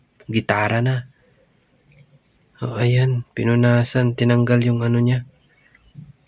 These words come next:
Kulay doon sa gilid. Hindi pala talaga siya pinurong,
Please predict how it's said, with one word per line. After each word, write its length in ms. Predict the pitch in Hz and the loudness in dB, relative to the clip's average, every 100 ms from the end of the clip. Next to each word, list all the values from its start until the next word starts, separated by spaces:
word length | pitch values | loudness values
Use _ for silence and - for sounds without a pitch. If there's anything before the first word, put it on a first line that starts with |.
| - | -10
Kulay 400 | 113 113 117 113 | -4 0 2 2
doon 400 | 117 117 117 110 | 0 0 -2 -2
sa 160 | - 110 | -6 -2
gilid. 480 | 113 110 120 117 - _ _ _ _ _ | -2 2 0 0 -6 _ _ _ _ _
Hindi 240 | - 110 117 | -6 -2 0
pala 320 | 117 113 110 | 0 0 -2
talaga 320 | 113 110 113 | -2 -2 -4
siya 160 | - - | -6 -6
pinurong, 800 | 117 110 110 107 107 107 104 | -4 -4 -4 -4 -4 -6 -8